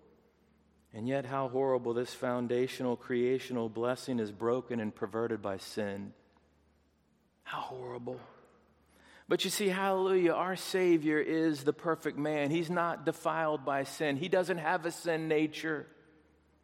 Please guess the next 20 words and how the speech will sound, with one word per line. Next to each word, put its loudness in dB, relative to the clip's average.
He 4
is 10
the 4
true 4
man 6
and 4
the 4
perfect -2
man, 2
so 6
he 2
had 2
perfect 2
and 6
righteous 4
desires 4
to 0
have 6
his 6
bride, 4